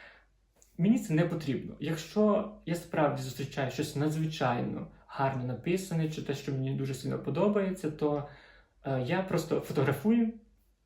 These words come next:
і потім, е, ну, можу по фото, е, перечитати ту чи іншу сторінку,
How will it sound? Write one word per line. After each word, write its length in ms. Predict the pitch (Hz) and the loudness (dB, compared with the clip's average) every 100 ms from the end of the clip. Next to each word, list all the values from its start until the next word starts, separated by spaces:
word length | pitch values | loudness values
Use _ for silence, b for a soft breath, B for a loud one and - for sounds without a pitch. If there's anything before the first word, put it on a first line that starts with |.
| - | -2
і 280 | 160 151 143 | 6 6 6
потім, 480 | 170 190 156 151 | 0 0 0 -4
е, 320 | - 147 139 135 139 | -2 -2 -2 -2 2
ну, 340 | 151 127 - - _ _ _ _ _ _ _ _ _ - - | 2 2 -4 -14 _ _ _ _ _ _ _ _ _ -18 -4
можу 760 | 135 151 160 151 131 - - - | 0 2 2 0 0 -2 -6 -10
по 80 | - | -6
фото, 480 | - 160 160 143 B B B B 131 | -2 -2 0 -2 B B B B -4
е, 80 | |
перечитати 1120 | 127 - 139 117 - 156 170 - 147 131 127 123 - | -4 2 2 2 -2 0 0 0 -2 0 -2 -4 -8
ту 80 | 143 | -6
чи 140 | 143 | -2
іншу 160 | 131 135 | -2 -4
сторінку, 760 | - 147 208 226 196 185 175 | 0 2 4 2 0 -4 -6